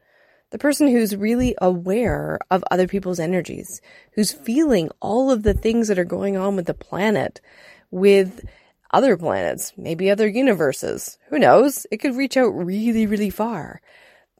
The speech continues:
And the thing is, is that when you don't expand out on a regular basis, all of that information, all of that sensory input on an energy level becomes overwhelming. So, expand out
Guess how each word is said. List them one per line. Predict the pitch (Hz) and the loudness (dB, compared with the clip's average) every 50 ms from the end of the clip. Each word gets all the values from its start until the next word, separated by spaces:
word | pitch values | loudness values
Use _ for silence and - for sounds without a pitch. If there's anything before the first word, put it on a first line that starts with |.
| _ | _
And | - 208 208 | 2 4 4
the | 202 | 4
thing | - 240 233 233 | 4 4 4 4
is, | 233 208 202 | 4 2 2
is | 196 190 | 2 4
that | 196 180 - | 4 4 4
when | - 185 196 190 190 208 208 | 2 2 2 2 4 4 2
you | 202 190 185 190 185 170 - | 2 0 -2 -2 -4 -6 -4
don't | 208 185 175 190 208 214 - - | -2 -2 0 0 -2 -2 -4 -6
expand | 196 - - - - - 190 170 175 175 175 175 | -8 -8 -8 -14 -10 -6 -4 -2 -2 0 0 0
out | 165 160 170 | 0 0 0
on | 160 160 156 | -2 -4 -6
a | 156 | -6
regular | 160 151 151 170 156 156 151 | -4 -4 -4 -4 -4 -4 -4
basis, | 165 170 190 247 269 240 - 165 143 147 151 - - _ _ - | -4 -2 0 0 0 0 0 -2 -2 -2 -4 -8 -16 _ _ -4
all | 180 190 214 262 285 294 | 2 4 6 6 6 4
of | 247 226 | 2 2
that | 190 185 180 - - | 0 0 -2 -2 -4
information, | - 190 196 190 185 - 190 175 170 156 160 165 - - 123 110 - | -4 -4 -4 -4 -4 -6 -6 -4 -4 -4 -6 -8 -10 -12 -10 -10 -8
all | - - 185 214 233 | -6 -4 -4 -2 -2
of | 214 | 0
that | 208 190 175 - - | 0 -2 -2 -2 -8
sensory | - - - - 190 208 - - 214 196 185 - | -12 -10 -6 -4 -4 -4 -4 -4 -4 -4 -4 -4
input | - 180 180 180 175 - 175 143 - - - | -4 -6 -6 -6 -4 -4 -4 -4 -4 -4 -6
on | 165 165 | -6 -6
an | 160 - | -6 -6
energy | - 165 165 170 180 180 196 196 | -6 -4 -2 -2 -2 0 0 0
level | 190 190 196 185 196 214 208 - - - _ _ _ _ _ _ _ _ _ - | 0 0 0 0 0 -2 -2 -4 -8 -20 _ _ _ _ _ _ _ _ _ -10
becomes | 208 - - 233 233 226 220 - | -8 -2 2 4 4 4 4 4
overwhelming. | - 214 208 208 190 190 190 196 185 - - - - 180 _ _ _ _ _ _ _ _ _ _ _ _ _ _ _ _ _ | 4 4 4 4 4 4 2 0 -2 -4 -8 -14 -18 -20 _ _ _ _ _ _ _ _ _ _ _ _ _ _ _ _ _
So, | - - 202 185 135 - - _ _ _ _ _ _ _ _ _ _ _ - | -8 -2 -2 0 0 -2 -6 _ _ _ _ _ _ _ _ _ _ _ -2
expand | 180 180 - - - - - - 208 208 247 285 285 262 208 | -2 -2 -2 -6 -10 -10 -6 -2 0 0 2 2 2 4 4
out | 151 - - 80 - - - - | 2 2 2 -2 -4 -6 -12 -20